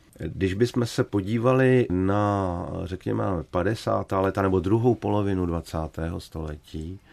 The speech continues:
tak si myslím, že tam už je taková ta emancipace v tom lepším slova smyslu i přes veškeré politické peripetie té doby, tak už je svým způsobem završená. To znamená,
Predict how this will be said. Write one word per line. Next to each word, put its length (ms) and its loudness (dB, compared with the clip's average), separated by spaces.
tak 160 -6
si 120 -2
myslím, 320 0
že 120 2
tam 320 0
už 360 -4
je 540 2
taková 400 -4
ta 300 -6
emancipace 1160 -2
v 100 -14
tom 500 -4
lepším 420 -4
slova 300 -4
smyslu 560 -4
i 100 4
přes 340 -2
veškeré 580 -2
politické 800 -4
peripetie 640 -4
té 220 -4
doby, 400 -2
tak 200 -6
už 140 -2
je 80 2
svým 240 -4
způsobem 560 -6
završená. 640 -4
To 160 -4
znamená, 540 2